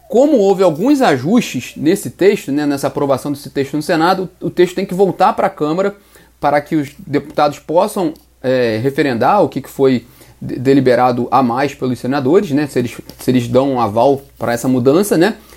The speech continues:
pra que o texto possa ser encaminhado de fato para, é, possa de fato entrar em vigor com uma sanção presidencial. É, o projeto faz parte de um pacote maior do governo, né, que foi muito detalhado na semana passada, que é voltado claramente para a redução dos combustíveis, né?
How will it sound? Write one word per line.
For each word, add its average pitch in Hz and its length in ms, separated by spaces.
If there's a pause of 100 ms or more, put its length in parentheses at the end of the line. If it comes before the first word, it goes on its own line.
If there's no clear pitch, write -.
(260)
pra 143 240
que 165 480
o 143 60
texto 151 280
possa 147 240
ser 156 80
encaminhado 143 420
de 139 60
fato 123 280
para, 135 400 (340)
é, 120 280
possa 135 260
de 143 80
fato 135 240
entrar 135 220
em - 20
vigor 123 280
com 131 100
uma 127 160
sanção 127 260
presidencial. 135 680 (440)
É, 139 560 (100)
o 139 80
projeto 214 320
faz 285 180
parte 180 340
de 160 40
um 160 80
pacote 160 400
maior 170 400
do 156 80
governo, 143 420
né, 151 140
que 143 140
foi 156 160
muito 156 260
detalhado 156 480
na 151 80
semana 135 320
passada, 151 640 (840)
que 151 120
é 165 120
voltado 190 400
claramente 202 760
para 196 160
a - 20
redução 180 380
dos 165 100
combustíveis, 165 580
né? 165 160